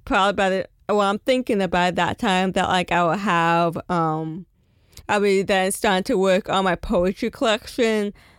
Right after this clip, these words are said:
that I drafted. And I, <laughs> I don't know, this is taken to kind of, like, I will have, like, all the time in the world sort of thing, which I know I, I don't. And <laughs> that's, like, what I'm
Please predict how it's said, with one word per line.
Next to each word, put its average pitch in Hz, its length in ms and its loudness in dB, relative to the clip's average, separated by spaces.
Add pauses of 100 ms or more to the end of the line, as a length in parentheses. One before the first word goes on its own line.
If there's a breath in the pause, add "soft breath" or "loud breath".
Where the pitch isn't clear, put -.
(120 soft breath)
that 196 600 2
I 202 160 0
drafted. 208 920 0 (460 loud breath)
And 262 260 0
I, 269 340 0
<laughs> - 20 -8
I 311 140 2
don't 302 240 2
know, 233 120 2
this 262 240 0
is 359 100 0
taken 330 280 0
to 269 160 0
kind 226 200 -2
of, 226 60 0
like, 208 180 0
I 180 80 0
will 175 100 2
have, 185 280 0
like, 170 260 -2 (160)
all 190 280 2
the 196 80 -6
time 180 320 0
in 175 100 0
the 180 100 2
world 170 340 0
sort 160 280 -2
of 196 80 -6
thing, 165 340 -2
which 185 320 0
I 233 200 0
know 269 420 0
I, 269 640 0 (220)
I 233 180 2
don't. 190 420 0
And 220 960 2
<laughs> - 0 -
that's, 226 280 -2
like, 233 200 0
what 208 300 0
I'm 185 300 -4